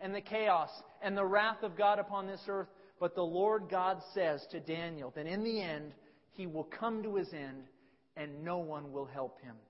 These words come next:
You might ask, "Why do I need to know this? I'll be gone. I'll be raptured."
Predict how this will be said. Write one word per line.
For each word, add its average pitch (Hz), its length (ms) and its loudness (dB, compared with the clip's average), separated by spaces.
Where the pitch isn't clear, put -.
You 175 100 -12
might 185 160 -2
ask, 180 260 -2
"Why 185 180 -4
do 214 120 -2
I 190 80 -4
need 175 160 -8
to 139 80 -14
know 143 200 -8
this? - 420 -16
I'll 180 100 -2
be 175 140 -2
gone. 165 340 -4
I'll 202 140 2
be 208 140 2
raptured." 175 520 0